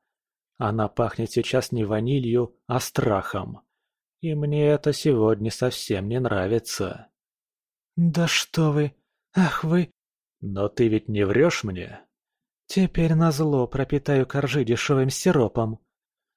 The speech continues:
Морщит нос эта вредина. Но в глазах её плещется что-то такое, от чего у меня поджимается всё, что только может поджиматься.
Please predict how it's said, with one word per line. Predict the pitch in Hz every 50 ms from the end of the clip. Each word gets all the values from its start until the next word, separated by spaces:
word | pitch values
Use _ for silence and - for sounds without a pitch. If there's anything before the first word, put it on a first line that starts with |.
| _ -
Морщит | 165 175 180 170 160 - - 175 160 -
нос | 123 113 113 - - 120
эта | 110 - 123 120
вредина. | 117 110 104 92 90 92 92 92 92 92 - - - _ _ _ _ _ _ _ _ -
Но | 170 170 170
в | 151
глазах | 151 160 165 160 135 147 160 160 -
её | - - 151 151
плещется | 147 - 151 151 151 - - 151 - - 156
что-то | 139 - - - 147 - 147 131
такое, | - 131 120 - - 147 147 147 135 123 117 113 113 - _ _ _ _ _ _
от | 151 151 -
чего | - - - 156 143 151 151 151
у | 147
меня | 143 143 139 143 147 143
поджимается | - 147 135 117 113 131 131 135 139 139 135 127 - - - 120
всё, | - - - - - 143 143 139
что | 127 - - - 135 131
только | - - 139 131 131 - 147 147
может | 143 143 143 143 117 98 - 101 - -
поджиматься. | - 110 - - 147 160 160 143 98 - - - - 98 98 101 -